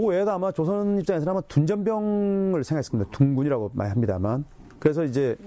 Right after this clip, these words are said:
우리 치면 일하며 싸우는 거죠. 그래서 그걸 통해 가지고 그 삼인 간 조선인들이 건설하고 동시에 그 국방도 하는 그런 목적입니다. 근데 우리가 오해해서 안 될 게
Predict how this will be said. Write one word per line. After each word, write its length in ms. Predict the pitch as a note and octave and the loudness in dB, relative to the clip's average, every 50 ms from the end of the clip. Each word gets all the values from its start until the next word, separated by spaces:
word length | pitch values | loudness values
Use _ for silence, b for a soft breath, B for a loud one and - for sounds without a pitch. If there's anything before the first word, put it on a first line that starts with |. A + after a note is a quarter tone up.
| - | -4
우리 120 | - C#3+ C#3 | -2 -2 -2
치면 220 | - - D3 B2+ A#2 | 0 0 0 0 2
일하며 280 | A2+ A2 D3 D3+ D3+ | 2 2 2 0 0
싸우는 280 | B2+ F#3+ D#3+ D3+ C3+ A2 | -2 -2 -2 -2 -2 -2
거죠. 200 | G#2+ F#2+ G#2 A2+ - - | -2 -2 -4 -6 -2 0
그래서 180 | D3+ D3+ C#3 | 0 0 2
그걸 180 | - - D#3 E3 | 0 0 -2 0
통해 200 | - D3+ D#3 D3 | 0 -2 0 0
가지고 560 | C3+ B2 G#2 G#2+ B2+ D#3 D#3 A#2+ F#2+ F2 - - - - - - | 0 -2 -2 -2 -2 0 0 0 -2 -4 -8 -12 -14 -8 -4 0
그 120 | C#3+ C3+ | 0 0
삼인 600 | - - C#3 D3 D#3 D#3 D3+ D3+ D3+ D3 C#3+ C3+ | 0 0 0 0 0 0 0 0 0 0 0 0
간 160 | C3+ C#3 C3+ | 0 -2 0
조선인들이 720 | - B2 A2+ C#3 C3+ C3 A#2+ A2 A2+ B2 D3+ D3+ B2 G2 - - - | -2 -2 0 0 0 0 2 2 2 2 2 0 0 -2 -4 -6 -2
건설하고 540 | - C#3 C3 C#3 B2 D3 D3 C#3+ C#3 C3 | 0 0 0 2 0 0 0 -2 -4 -6
동시에 380 | B2 A2+ A#2+ B2 G2+ C#3+ C#3 B2 | -6 -4 -2 -2 0 0 0 0
그 220 | G#2 G#2+ G2 F#2 - - - - - | 0 0 0 -2 -4 -8 -14 -12 -10
국방도 360 | - - - C#3 C3 A#2+ G2+ | -4 0 0 0 0 -2 -4
하는 260 | G#2 G#2 G2+ F#2+ F2 B B B B B B B | -4 -2 -2 -2 -4 B B B B B B B
그런 180 | - - D3 D#3 | -4 -2 -2 0
목적입니다. 500 | C#3 G#2+ - A#2+ G2 F#2+ F#2+ G#2 F#2+ F#2 - | 0 -2 -2 -2 -2 -2 -2 -2 -4 -2 -2
근데 240 | C#3 D#3 E3+ G3 E3+ | -2 0 0 0 0
우리가 300 | - C#3 C#3+ F3 F#3 E3+ | 0 -2 -2 0 0 0
오해해서 340 | C3 B2 C#3 E3 E3+ G3+ | 0 0 0 0 0 -2
안 100 | E3+ B2+ | -2 -2
될 140 | A2 G#2+ G#2 | -2 -4 -2
게 440 | - - F3 D3+ A#2+ B2 C3+ G#2+ | -2 0 0 2 2 0 0 -2